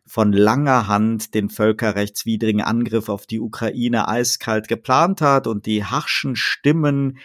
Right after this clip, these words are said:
Warnung, Drohung und Prophezeiungen von Joe Biden, Jens Stoltenberg und Co. mehr als berechtigt waren. Macron und Scholz seien düpiert, so die Stimmen, und müssen erschreckt aufwachen und die Realität erkennen.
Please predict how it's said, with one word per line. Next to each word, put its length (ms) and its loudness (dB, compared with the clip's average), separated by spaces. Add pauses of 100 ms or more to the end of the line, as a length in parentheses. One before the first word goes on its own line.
(220)
Warnung, 800 2
Drohung 540 2
und 120 0
Prophezeiungen 1040 0
von 320 -6
Joe 220 -2
Biden, 580 2
Jens 280 0
Stoltenberg 580 -2
und 120 -2
Co. 380 0 (260)
mehr 600 2
als 300 -6
berechtigt 640 -8
waren. 340 -8 (260)
Macron 440 2
und 160 0
Scholz 480 2
seien 400 0
düpiert, 640 0
so 240 0
die 160 -4
Stimmen, 580 2 (300)
und 220 2
müssen 480 2
erschreckt 720 -6
aufwachen 680 0
und 140 -6
die 140 -4
Realität 720 -4
erkennen. 600 -8